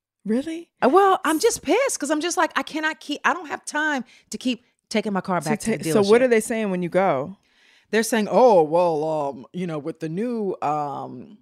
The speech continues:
Speaker 2: what do you call the, with the, with the new information and the downloads and the,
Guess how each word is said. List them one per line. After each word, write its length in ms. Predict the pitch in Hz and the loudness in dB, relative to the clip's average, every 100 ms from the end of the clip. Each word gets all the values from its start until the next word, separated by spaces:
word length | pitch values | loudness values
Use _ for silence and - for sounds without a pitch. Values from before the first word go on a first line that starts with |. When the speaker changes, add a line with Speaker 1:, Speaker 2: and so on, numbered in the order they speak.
| _ | _
Speaker 2:
what 100 | 190 | -10
do 20 | |
you 60 | 220 | -6
call 200 | 220 214 | -6 -4
the, 200 | 208 214 | -6 -8
with 180 | 170 170 | -10 -8
the, 260 | 160 170 - | -8 -8 -10
with 180 | 175 | -10
the 60 | 175 | -6
new 160 | 185 214 | -6 -4
information 720 | 190 - 151 147 185 - 151 | -6 -6 -6 -2 -4 -4 -8
and 120 | 147 | -8
the 80 | 139 | -8
downloads 800 | 135 175 185 160 151 147 135 135 | -4 -2 -2 -2 -2 -2 -4 -6
and 220 | 151 147 | -6 -6
the, 220 | 147 143 | -6 -4